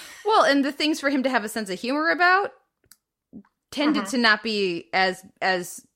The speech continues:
Speaker 1: consequential and,
Speaker 2: Right.
Speaker 1: and as negative. There, I'm
Speaker 2: Yeah.
Speaker 1: sure some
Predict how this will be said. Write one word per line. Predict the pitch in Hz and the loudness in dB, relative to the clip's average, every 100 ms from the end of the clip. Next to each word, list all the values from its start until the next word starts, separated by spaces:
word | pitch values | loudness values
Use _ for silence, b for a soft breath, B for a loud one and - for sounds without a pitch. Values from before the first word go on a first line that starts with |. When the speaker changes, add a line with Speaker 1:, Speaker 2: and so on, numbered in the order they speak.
| _ _ - - _ - - - | _ _ -20 -20 _ -20 -20 -6
Speaker 1:
consequential | 214 196 - 226 240 311 349 370 | -4 -4 -2 -2 2 2 2 -2
and, | - 214 202 190 220 | -4 -2 -2 -2 4
Speaker 2:
Right. | 208 190 | 4 4
Speaker 1:
and | 190 180 - | -6 -8 -6
as | 190 180 | -6 -2
negative. | 220 240 180 135 - | -2 0 -2 -4 -8
There, | - 196 185 185 | -2 2 2 2
I'm | 156 196 | 0 0
Speaker 2:
Yeah. | 202 | 2
Speaker 1:
sure | 226 | 2
some | 214 214 196 | 0 -4 -6